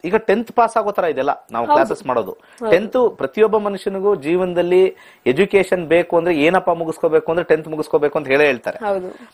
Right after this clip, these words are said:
Speaker 1: ಈಗ ಸೆಕೆಂಡ್ ಪಿ ಯು ಸಿ ಬಂದಿದ್ದಾರೆ, ಇನ್ನು ಮುಂದಿನ ದಿನಗಳಲ್ಲಿ ಡಿ-, ಡಿಗ್ರಿ ಆಗ್ಲೇಬೇಕು ಅಂತ ಹೇಳ್ಬಿಡ್ತೀವಿ, ಈಗಲೇ ಬಂದ್ಬಿಟ್ಟಿದೆ.
Speaker 2: ಹೌದು.
Speaker 1: But at least ಈಗಿನ ಸ್ಟೇ-, ಸ್ಟೇಟಸ್ ಅಲ್ಲಿ ಟೆಂತ್ ಆಗಿದ್ರೆ ಅವ್ನಿಗೊಂದು ಉದ್ಯೋಗ, ಅವ್ನಿಗೊಂದು
Speaker 2: ಹೌದು.
Speaker 1: ಬುದ್ಧಿ ಇದೆ ಅಂತ ಹೇಳ್ತಾರೆ.
Speaker 2: ಹೌದು.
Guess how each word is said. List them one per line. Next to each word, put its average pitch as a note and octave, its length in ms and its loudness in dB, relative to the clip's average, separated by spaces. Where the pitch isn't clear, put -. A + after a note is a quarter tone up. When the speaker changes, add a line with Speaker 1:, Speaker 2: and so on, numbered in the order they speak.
Speaker 1:
ಈಗ F3+ 180 2
ಸೆಕೆಂಡ್ F3+ 340 0
ಪಿ F#3+ 60 -4
ಯು F#3 60 2
ಸಿ F#3+ 120 -4
ಬಂದಿದ್ದಾರೆ, D#3 520 0
ಇನ್ನು C3 140 -8
ಮುಂದಿನ D#3+ 320 -4
ದಿನಗಳಲ್ಲಿ F3+ 480 2
ಡಿ-, C3+ 200 2
ಡಿಗ್ರಿ C#3 300 2
ಆಗ್ಲೇಬೇಕು E3+ 560 0
ಅಂತ D3+ 80 -8
ಹೇಳ್ಬಿಡ್ತೀವಿ, C3+ 360 -4
ಈಗಲೇ E3 120 0
ಬಂದ್ಬಿಟ್ಟಿದೆ. D3+ 460 -2
Speaker 2:
ಹೌದು. G3 340 -8
Speaker 1:
But D#3+ 180 0
at B3 100 -6
least A3 220 -2
ಈಗಿನ A3 280 2
ಸ್ಟೇ-, F#3 600 4
ಸ್ಟೇಟಸ್ E3 440 0
ಅಲ್ಲಿ F#3+ 240 -2
ಟೆಂತ್ B3+ 300 2
ಆಗಿದ್ರೆ G#3+ 360 0
ಅವ್ನಿಗೊಂದು E3 440 -2
ಉದ್ಯೋಗ, A#2 300 2
ಅವ್ನಿಗೊಂದು B2 540 -2
Speaker 2:
ಹೌದು. C3 120 -2
Speaker 1:
ಬುದ್ಧಿ C#3+ 260 2
ಇದೆ D#3+ 180 6
ಅಂತ C#3 120 -8
ಹೇಳ್ತಾರೆ. B2 360 -10
Speaker 2:
ಹೌದು. - 480 -8